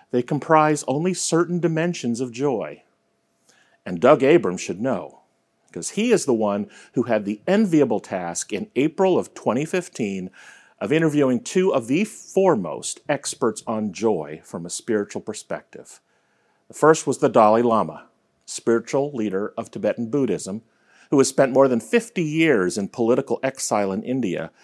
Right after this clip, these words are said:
while advocating for the welfare of Tibetans with China. And the other is the late, great Archbishop Desmond Tutu, who championed equality and justice for the people of South Africa during their long, arduous journey through apartheid,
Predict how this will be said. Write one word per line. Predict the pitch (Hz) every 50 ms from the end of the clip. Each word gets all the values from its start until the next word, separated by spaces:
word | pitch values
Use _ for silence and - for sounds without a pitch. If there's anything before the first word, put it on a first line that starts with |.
| - - _
while | - 107 110 82
advocating | - 113 117 120 135 - - 135 123 113 117 113
for | - 120
the | 104 104
welfare | 92 87 107 120 123 123 - - 127 123 120
of | 117 - -
Tibetans | - 98 - 90 76 - - 90 90 87 - - - _ _
with | 98 95 -
China. | - - 131 131 123 90 76 - _ _ _ _ _ _ _ _ _ _ _ _ - - - - -
And | 139 135
the | 143 156
other | 175 220 196 160 147
is | 156 - 143 139 -
the | 135 123
late, | 117 127 135 151 160 - - - - _ _
great | - 143 139 135 139 107 92 - - - - - _ _ _ _ _ _ _ -
Archbishop | - 110 120 120 - - 123 117 - - 113 -
Desmond | - 120 117 117 120 117 110 -
Tutu, | - 131 117 110 - - - - - _ _ _ _ _ _ _ _ _ _ _
who | - 131
championed | - - - 131 123 127 - 143 123 117
equality | - - - 147 139 131 135 139 143 139 123
and | 117 113
justice | - - 123 139 - - - 170 160 156
for | - - 123
the | 95 92
people | - - 127 - - 107
of | 107 95
South | - - - 95 90 101 - 123
Africa | 120 135 147 - 185 175 - - 202 208 190 -
during | - 120 110 107 104 98
their | 107 95 95
long, | 90 85 87 92 107 120 131 131 131 135 135 117 - - - - - - - _
arduous | 107 120 139 143 139 143 135 131 123 127 120 -
journey | - 90 110 120 123 127 127 120
through | 117 - 101 92 -
apartheid, | - - 131 135 135 - 156 135 127 131 135 123